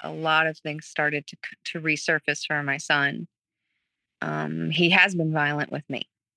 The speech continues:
He has choked me, tried, um, uh, and other things. It's very confusing for a child.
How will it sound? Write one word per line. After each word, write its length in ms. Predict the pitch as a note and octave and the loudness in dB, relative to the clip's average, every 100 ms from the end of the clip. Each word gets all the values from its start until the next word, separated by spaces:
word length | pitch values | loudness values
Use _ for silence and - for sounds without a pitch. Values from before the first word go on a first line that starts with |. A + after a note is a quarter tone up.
| _ _ _ _ _ _ _ | _ _ _ _ _ _ _
He 80 | E3 | 2
has 200 | D3+ D#3 | 2 2
choked 320 | - B2 - - | 2 0 -2 -6
me, 160 | G1+ - _ _ _ _ - | -8 -10 _ _ _ _ -2
tried, 440 | E3 C#3 - - - _ _ _ _ _ | 2 4 2 -2 -4 _ _ _ _ _
um, 380 | - D#2+ E2 E2+ - _ _ _ _ _ _ _ _ _ _ _ _ _ _ _ - | -8 -6 -6 -8 -12 _ _ _ _ _ _ _ _ _ _ _ _ _ _ _ -2
uh, 300 | D#3+ D#3 D#3+ | 2 2 4
and 140 | E3 - | 4 2
other 200 | E3 D#3+ | 2 0
things. 560 | - D3+ D#3 E3 - _ _ | -2 -2 -4 -10 -18 _ _
It's 500 | E3+ F3 - - - - _ _ _ _ _ _ - _ _ _ _ - | 0 0 -4 -18 -18 -20 _ _ _ _ _ _ -20 _ _ _ _ 2
very 220 | C4+ C#4+ | 4 4
confusing 880 | - B3+ - B3 A#3+ F#3+ - F3+ F3 _ _ _ _ _ _ | 0 -2 0 0 0 -2 -6 -12 -18 _ _ _ _ _ _
for 200 | _ G3 | _ -4
a 40 | F#3 | -2
child. 600 | - E3 D#3 D#3 D#3+ F3 | -2 0 0 0 -2 -8